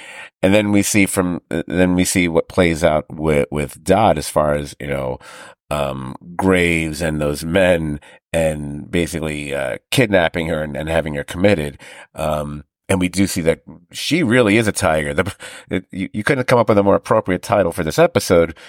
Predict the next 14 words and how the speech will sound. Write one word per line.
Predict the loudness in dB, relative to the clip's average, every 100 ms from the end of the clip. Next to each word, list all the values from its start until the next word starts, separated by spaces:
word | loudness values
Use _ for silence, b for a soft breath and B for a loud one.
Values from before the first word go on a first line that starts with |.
| B
when | -2 0
we | 0
see | 0 0
the | 2 2
action | 2 -2 -6
she | -6 -4
goes | 0 -2 -2
through, | -6 -6 -8 B B B B
um, | -8 -6 -6 -4 2
or | 6 6 4 b b -8
we | -2 -2
see | 0 2
the | 4
after, | 4 2 0 0 2 2